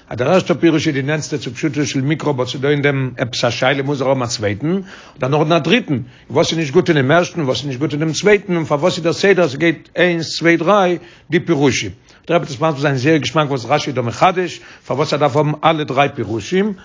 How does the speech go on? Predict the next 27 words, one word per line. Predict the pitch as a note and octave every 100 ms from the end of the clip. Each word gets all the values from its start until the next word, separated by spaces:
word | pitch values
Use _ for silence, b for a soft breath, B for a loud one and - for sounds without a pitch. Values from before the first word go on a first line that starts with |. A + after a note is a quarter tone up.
| B B B
און, | C3+ C3+ C#3
אה, | D3 C#3+
מיר | D3 D3
לערנען | F3
דארויס | E3+ E3+ G#3+
פון | F3+
דעם | E3+
פנימיים | D#3 E3 F#3 E3+
פון | E3
ניצבים, | D#3 - F#3 G3+ F3 E3
וואס | D3+ D#3
מיינט | E3+ F3+
דער | E3
ניצבים, | D#3 D3 E3+ D#3 D3+ D3 B B _ -
וואס | B2+
רעדט | C3 D#3+
זיך | C3
דא | C#3+
וועגן | C3+ C#3 C#3+
אתם | C3+ D3+ D#3+ C#3
ניצבים | B2+ D#3+ C#3+
היום, | C#3 D3 C#3+
דעם | A#2+
טאג | D3+
פון | - D#3
ראש | D3 C3+
השנה, | C3+ G3 F#3 D#3+